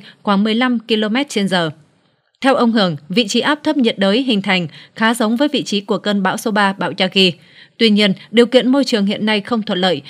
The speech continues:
như thời điểm cơn bão số ba xuất hiện, áp thấp nhiệt đới này phải chia sẻ năng lượng với một cơn bão đang hoạt động ở phía Tây Bắc Thái Bình Dương. Ông Hưng nói,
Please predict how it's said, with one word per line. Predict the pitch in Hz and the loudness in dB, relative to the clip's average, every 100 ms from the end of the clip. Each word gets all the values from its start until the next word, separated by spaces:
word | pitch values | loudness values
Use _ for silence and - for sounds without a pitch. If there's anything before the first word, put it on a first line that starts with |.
| - | -8
như | 208 220 | -2 0
thời | 220 175 | 0 -2
điểm | 175 151 | -2 -2
cơn | 214 214 202 | -4 -2 -2
bão | 185 | -2
số | - 214 | -4 -2
ba | 214 | -2
xuất | 196 277 | -2 0
hiện, | 226 160 - - | 0 0 -6 -12
áp | - 285 - | -4 -2 0
thấp | 294 | 0
nhiệt | 202 175 | 0 0
đới | 196 | 0
này | 233 196 | 0 -2
phải | 160 185 | -2 -4
chia | 254 233 | 0 0
sẻ | 196 | 0
năng | 160 226 214 | -2 -2 -2
lượng | 196 - | -2 -4
với | - 196 233 | -6 -2 0
một | 233 - | -2 -2
cơn | 202 196 | -2 0
bão | 170 254 277 _ | 0 -2 -4 _
đang | 208 247 240 | -4 -2 -2
hoạt | 196 170 | -4 -2
động | 175 - | -4 -4
ở | - 180 | -6 -6
phía | - | -4
Tây | 190 226 | -4 -2
Bắc | 226 269 | -2 -4
Thái | 196 | -4
Bình | 202 180 | -2 -2
Dương. | 156 202 185 - _ _ - | 0 2 0 -4 _ _ -2
Ông | 220 208 | 2 2
Hưng | 196 175 | 2 2
nói, | 180 226 | 2 2